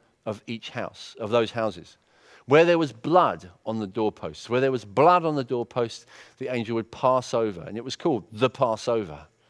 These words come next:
But as a, as an aspect, as well as the slaughtering of the lamb, uh, as well as the,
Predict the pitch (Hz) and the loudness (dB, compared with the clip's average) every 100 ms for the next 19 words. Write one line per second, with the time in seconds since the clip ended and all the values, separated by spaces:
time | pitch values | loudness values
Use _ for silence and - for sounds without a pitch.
0 | _ _ _ - - - - - _ - | _ _ _ -20 -20 -20 -20 -20 _ 0
1 | 147 _ - 202 196 202 - 165 170 - | 0 _ 0 2 2 0 -2 -2 -2 0
2 | 226 - 135 - 123 135 220 233 185 160 | -2 0 -2 -2 -2 2 2 2 -2 -8
3 | - 175 190 - 180 170 156 139 131 127 | -4 0 0 0 -2 -2 -6 -6 -6 -6
4 | 113 92 78 73 _ _ _ _ _ _ | -8 -8 -12 -18 _ _ _ _ _ _
5 | _ _ _ _ _ _ _ _ _ - | _ _ _ _ _ _ _ _ _ -20
6 | - _ _ - _ 120 127 151 151 127 | -20 _ _ -20 _ -2 0 0 0 4
7 | 170 202 170 - 156 | 6 8 6 6 6